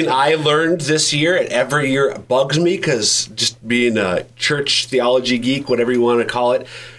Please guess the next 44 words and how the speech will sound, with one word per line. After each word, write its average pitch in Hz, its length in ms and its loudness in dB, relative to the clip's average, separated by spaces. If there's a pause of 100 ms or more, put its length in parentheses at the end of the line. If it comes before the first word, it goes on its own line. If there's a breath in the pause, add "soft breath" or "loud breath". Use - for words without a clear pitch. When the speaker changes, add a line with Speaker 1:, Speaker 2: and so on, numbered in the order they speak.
(180 loud breath)
Speaker 2:
like, - 260 -8
forty 202 400 0
days, 180 340 2
how 202 140 0
do 226 80 2
you 180 100 0
get 131 100 -8
forty 165 260 0
days? 147 200 0
You 117 60 -2
count, 180 260 -2
da, 160 100 0
da, 165 140 2
da, 147 60 -4 (280)
you, 127 200 -14 (580 loud breath)
here's 190 240 -2
where 208 80 2
you 170 140 2
get - 80 -4
forty 120 300 0
days. 98 180 0
Because 170 180 0
if - 160 -2
you, 208 160 0 (140)
if 131 180 -2
you 175 80 0
count 143 420 -2
from 113 220 -2
Ash 123 320 -2
Wednesday, 104 500 0
Ash 180 240 -2
Wednesday 147 320 0
through 127 460 -2
today's 117 320 0
Holy 113 320 0
Week. 87 260 -2
So - 260 0 (320 loud breath)
it's 117 140 -4
been 175 300 2
six - 360 0
weeks 143 380 0
since - 420 0
Ash 101 280 0
Wednesday. 107 520 -2